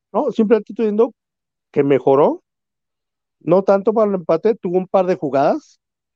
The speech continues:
Pero, fi-, pero definitivamente, ti-, o sea, todavía tiene mucho que,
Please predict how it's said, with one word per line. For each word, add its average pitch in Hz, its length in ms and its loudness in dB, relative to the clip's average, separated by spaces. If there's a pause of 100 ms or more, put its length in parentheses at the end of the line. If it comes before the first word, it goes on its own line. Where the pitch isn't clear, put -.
(1400)
Pero, 170 160 2
fi-, 165 140 -6 (160)
pero 185 180 4
definitivamente, 165 840 -2
ti-, 165 200 -8
o 147 100 -4
sea, 143 120 -2
todavía 160 320 0
tiene 147 240 -4
mucho 117 280 -6
que, 107 360 -4